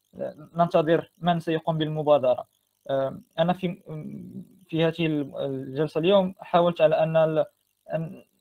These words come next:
نبدأ النقاش، آه، حول ما هي الأساليب وما هي الأدوات التي نحن كأفراد نحتاجها لكي نت-، نتمكن من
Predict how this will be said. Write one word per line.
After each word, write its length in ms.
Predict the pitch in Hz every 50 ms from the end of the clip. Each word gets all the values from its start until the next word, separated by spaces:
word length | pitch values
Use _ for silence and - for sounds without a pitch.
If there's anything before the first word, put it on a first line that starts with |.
| _ -
نبدأ 360 | 180 202 185 175 190 - 175
النقاش، 600 | 175 165 165 170 - 196 160 - - - - - -
آه، 420 | - 131 50 - - - - - _ - 131 135 131 127 - - - -
حول 500 | - - - - - 151 143 147 147 143
ما 180 | 143 151 160 160
هي 240 | 160 151 151 147 - - _ _ _ _ _ - - - -
الأساليب 960 | - - - - 156 - _ - - 175 - 190 196 - - - 190 170 160
وما 140 | 156 147 143
هي 40 |
الأدوات 580 | 139 - 135 - 139 143 156 185 196 185 185 - - _ _ _ _ _ _ -
التي 440 | 156 160 165 165 - 175 170 156 151 _ _ _ _ -
نحن 320 | 170 185 - 208 185 175
كأفراد 720 | 170 - 185 170 165 - - 160 - 196 208 240 208 185 - _ _ _ -
نحتاجها 760 | 180 180 - - 214 202 190 165 147 156 165 190 226 254 - _ _ _ _ _ _ _ _ _ _ - -
لكي 340 | 156 165 165 - 196 202 190
نت-، 220 | 185 190 190 -
نتمكن 520 | - 175 175 - 202 196 208 - - 202 190
من 380 | 190 190 185 190 190 185 190